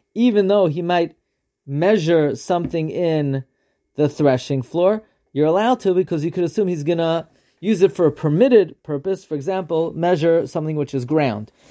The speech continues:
Uforet loy mois, you're allowed to change coins of a ma into a pruta.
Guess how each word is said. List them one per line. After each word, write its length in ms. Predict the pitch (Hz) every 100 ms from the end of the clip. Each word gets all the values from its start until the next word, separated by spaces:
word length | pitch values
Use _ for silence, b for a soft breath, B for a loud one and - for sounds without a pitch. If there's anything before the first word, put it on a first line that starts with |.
| b b
Uforet 600 | 165 135 208 226 208 170
loy 160 | 156
mois, 420 | 143 127 170 - _ _ -
you're 100 | 156
allowed 120 | 170
to 100 | 160
change 720 | - 208 196 175 147 120 - _ _ _ _ _ _ _ _ _
coins 460 | - 190 190 170 160
of 100 | 147
a 100 | 151
ma 280 | 165 175
into 260 | 139 156 160
a 60 | 117
pruta. 540 | - 123 123 127